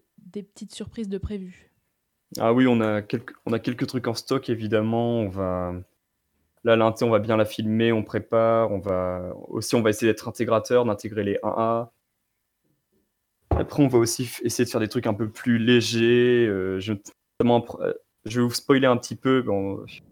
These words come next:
Speaker 2: mais en gros, on a, j'ai un projet d'aller, euh, filmer, euh, donc, euh, de demander à des gens de Sciences Po d'aller, euh,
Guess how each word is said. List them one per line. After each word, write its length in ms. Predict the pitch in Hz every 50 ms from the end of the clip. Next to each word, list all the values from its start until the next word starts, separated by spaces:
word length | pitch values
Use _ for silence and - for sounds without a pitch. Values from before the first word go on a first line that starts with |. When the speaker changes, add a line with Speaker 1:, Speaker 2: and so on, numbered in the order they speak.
| _ _ - _ _ _ _ -
Speaker 2:
mais 200 | 123 131 131 127
en 100 | 123 120
gros, 180 | 110 113 127 123
on 80 | 117
a, 320 | 107 101 98 92 92 87 - - - - -
j'ai 100 | 110 117
un 60 | 107
projet 320 | - - 131 117 113 127
d'aller, 340 | 117 117 107 104 104 101 101
euh, 140 | 101 98 95
filmer, 640 | - - - - 127 120 120 123 120 120 120 117 113
euh, 380 | 107 101 98 92 90 90 - - _ _ _ _ _ _ _ _ _ _ _ _ -
donc, 220 | 120 120 113 -
euh, 60 | 113 107
de 60 | 104 104
demander 360 | 110 120 117 120 117 113 120
à 40 | 117
des 100 | 113 104
gens 100 | 117 113
de 40 | 107
Sciences 180 | - 113 -
Po 140 | - - 127
d'aller, 340 | 120 113 104 101 107 107 107
euh, 320 | 98 92 90 82 - -